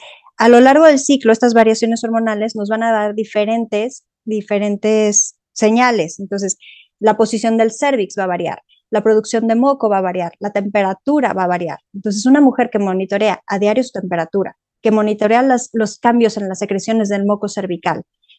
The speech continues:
que, eh, que monitorea la posición cervical. Las, los modelos más recientes tienen monitores hormonales, donde tú en la mañana metes, eh, la tirita, en, en, ya sea en la orina, en la saliva,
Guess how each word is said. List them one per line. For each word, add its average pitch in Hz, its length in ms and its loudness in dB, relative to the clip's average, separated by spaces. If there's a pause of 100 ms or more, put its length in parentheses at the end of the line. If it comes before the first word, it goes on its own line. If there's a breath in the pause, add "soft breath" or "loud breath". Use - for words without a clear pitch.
(220)
que, 220 300 4
eh, 202 520 0
que 220 80 -2
monitorea 214 460 0
la 240 140 0
posición 220 520 -6
cervical. 208 380 -6 (300)
Las, 226 320 2
los 226 200 -2
modelos 247 360 -2
más 262 240 0
recientes 247 720 -8 (480)
tienen 240 260 4
monitores 226 580 2
hormonales, 208 840 -4
donde 208 280 -4
tú 262 380 2
en 220 120 -2
la 214 100 -2
mañana 240 680 -4
metes, 220 520 -2
eh, 190 480 -4
la 202 160 0
tirita, 285 600 0
en, 214 280 -4
en, 190 400 -10
ya 202 100 -2
sea 208 140 -4
en 208 60 -2
la 208 80 0
orina, 294 260 4
en 269 80 2
la 220 80 0
saliva, 277 500 0